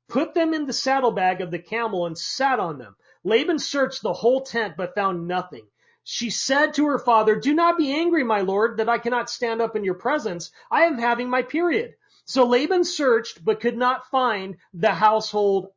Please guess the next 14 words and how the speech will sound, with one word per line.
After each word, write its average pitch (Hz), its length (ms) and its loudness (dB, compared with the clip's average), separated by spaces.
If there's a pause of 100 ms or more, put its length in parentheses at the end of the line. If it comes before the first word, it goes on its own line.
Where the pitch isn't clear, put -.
idols. 175 680 -2 (2750)
<laughs> - 340 -12
In 202 160 -8
Jacob's 226 400 0
mind, 185 420 -6 (300)
there 190 160 -2
was 185 140 -2
absolutely 202 500 0
no 185 220 0
way 185 260 0
that 151 140 -6
he 151 80 -8
could 165 140 -6
have - 120 -10